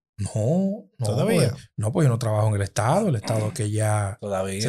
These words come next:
Speaker 3: to-,
Speaker 1: supone
Speaker 3: tampoco,
Speaker 1: que
Speaker 3: tampoco nosotros, así que no te olvides de eso.
Speaker 1: El Estado tampoco.
Speaker 3: A partir del cinco.
Speaker 2: A
Speaker 1: Ay,
Speaker 2: ver,
Speaker 1: pero no.
Speaker 2: no, pues ustedes la semana pasada me dijo que a
Speaker 1: Están
Speaker 2: partir
Speaker 1: engañados.
Speaker 2: del día primero y hoy estamos a
Speaker 1: Sí,
Speaker 2: primero.
Speaker 1: sí, eso fue lo que se anunció.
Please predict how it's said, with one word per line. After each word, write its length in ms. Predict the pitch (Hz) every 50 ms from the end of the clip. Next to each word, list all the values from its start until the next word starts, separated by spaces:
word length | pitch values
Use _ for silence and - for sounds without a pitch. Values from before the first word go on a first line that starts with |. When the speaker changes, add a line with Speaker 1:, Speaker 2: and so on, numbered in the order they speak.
| 143 - 123
Speaker 3:
to-, 80 | 110 101
Speaker 1:
supone 140 | 117 117
Speaker 3:
tampoco, 360 | 117 120 113 110 113 117 113 110
Speaker 1:
que 120 | 101 92
Speaker 3:
tampoco 440 | - 120 120 117 - 123 120 127 120
nosotros, 600 | 117 110 107 101 98 98 - - 131 131 139 120 107
así 120 | 98 95
que 100 | 101 95
no 60 | 95
te 120 | - - 92
olvides 340 | 90 90 92 95 110 113 -
de 160 | 107 101 113
eso. 100 | - - 120
Speaker 1:
El 20 | 113
Estado 240 | - - 165 214
tampoco. 720 | 220 - 220 196 - 240 254 240 - - 185 180 185 - - 135 110
Speaker 3:
A 140 | - 92 -
partir 280 | 101 92 - 104 98
del 100 | 98 98
cinco. 360 | - - 92 101 110 - - - _ _ _ _ - - -
Speaker 2:
A 80 | - -
Speaker 1:
Ay, 60 | -
Speaker 2:
ver, 80 | -
Speaker 1:
pero 120 | 101 123 -
no. 180 | - - - 127
Speaker 2:
no, 100 | 110 98
pues 60 | 98
ustedes 200 | 95 92 104 104
la 80 | 110 107
semana 260 | 107 117 120 123 120
pasada 240 | - - 120 120 110
me 80 | 110 113
dijo 140 | 117 - -
que 80 | -
a 20 | -
Speaker 1:
Están 60 | 123 113 104
Speaker 2:
partir 120 | - -
Speaker 1:
engañados. 200 | 123 127 131 127
Speaker 2:
del 60 | 117 107
día 180 | 113 120 123
primero 460 | - 120 120 110 110 110 110 110 98
y 80 | 95 98
hoy 100 | 104 113
estamos 240 | 110 117 113 123 123 127
a 20 |
Speaker 1:
Sí, 60 | 123 120
Speaker 2:
primero. 500 | 120 117 107 104 107 104 104 98 92 92 -
Speaker 1:
sí, 500 | - - 117 107 104 104 120 156 196 220
eso 240 | - 127 110 123 110
fue 160 | - 127 107
lo 140 | 110 107 -
que 260 | 117 107 104 104 95
se 140 | - - 110
anunció. 500 | 104 107 107 101 - 110 143 196 254